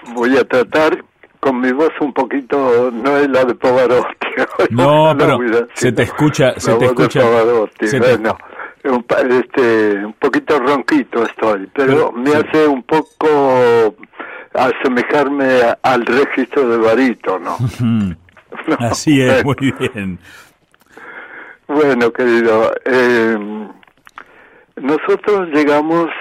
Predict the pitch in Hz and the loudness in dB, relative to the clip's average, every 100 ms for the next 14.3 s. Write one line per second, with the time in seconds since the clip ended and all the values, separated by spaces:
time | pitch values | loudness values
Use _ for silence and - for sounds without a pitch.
0 | - - _ _ 147 139 131 151 160 143 | -14 -20 _ _ 0 0 0 0 0 -2
1 | 117 - 151 147 143 - 147 143 - _ | -2 -4 -2 -2 -2 -2 0 -2 -8 _
2 | - 139 160 135 131 113 107 - 156 113 | -2 0 0 0 -2 -2 -2 -2 0 0
3 | 95 - 123 165 - _ - 98 82 98 | -2 -2 -2 -2 -10 _ -10 -8 -4 -4
4 | 135 180 - _ - 123 131 143 139 131 | -4 -6 -12 _ -4 0 2 2 0 0
5 | 147 143 104 113 123 107 123 139 - 135 | 0 0 0 -2 -2 -2 -2 -2 -2 0
6 | 131 120 110 127 139 - _ _ - - | 0 0 0 -4 -6 -14 _ _ -20 -20
7 | _ - 135 147 156 151 151 117 135 156 | _ -2 2 2 2 0 -4 -2 2 2
8 | 156 - _ - 131 - 175 175 175 156 | 0 -6 _ -6 -4 -2 -2 -2 0 2
9 | 143 156 170 143 123 123 104 - 113 104 | 2 0 -2 -2 0 0 0 -4 -6 -2
10 | 160 165 117 95 95 - _ _ _ 135 | 2 2 0 -6 -10 -16 _ _ _ -4
11 | 131 104 107 95 76 60 - - - 151 | -2 0 0 -2 -6 -14 -20 -20 -10 -4
12 | 156 104 107 120 - - 143 120 139 117 | -2 0 0 -2 -2 0 0 -2 -4 -4
13 | - 123 123 139 117 - - 127 - 120 | -2 -2 0 0 -2 -4 -6 -4 -2 -2
14 | 107 131 113 | 0 0 0